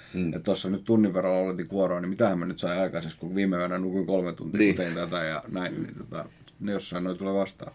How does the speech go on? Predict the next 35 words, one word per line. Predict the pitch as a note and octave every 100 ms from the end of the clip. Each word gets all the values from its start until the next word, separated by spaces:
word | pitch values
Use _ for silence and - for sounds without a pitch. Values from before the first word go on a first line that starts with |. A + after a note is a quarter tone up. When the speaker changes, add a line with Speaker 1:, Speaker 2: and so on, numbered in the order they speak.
| - -
Speaker 1:
Ja | -
täytyy | F2 E2+
tosta | F2 -
Jussin, | F#2+ - E2 - - - - -
siis | F#2 E2+
että | D#2+ - F2 - -
mä | F2
oon | F2+
ite | F#2 F#2+
kans | - E2 D#2+
ehkä | - F#2 F#2+ F2 - _ _ _
niinku | D#2+ - C#2
ite | D#2+ D2+ D2
enemmän | D#2 D2 C#2+
sitä | D2 D2
koulukuntaa. | D2 D#2 D2 D2 D2 D2+ D2+ D#2+
Siis | D#2+
olisi, | E2+
olisi | E2 E2
hienoa | F#2 F2+ D#2+ D#2
päästä | D2+ D2 -
tekemään | E2 E2 D2+ C2+ B1+ - - -
esiintyjänä | F#2 F2+ D2+ D2 C#2+
semmoista | D2+ D2+ C#2+ -
teosta, | - C#2 - C#2+
mikä | D2 C#2
on | E2
ikään | D2+ C2+ D2
kuin | D2
valmis | D2+ D2 D2+ D2
ja, | D#2 C#2+ - - - -
ja | D2
niinku | C#2+ D#2+ E2 - - -
esimerkiksi | G2+ F2 E2 F2
ei | D#2+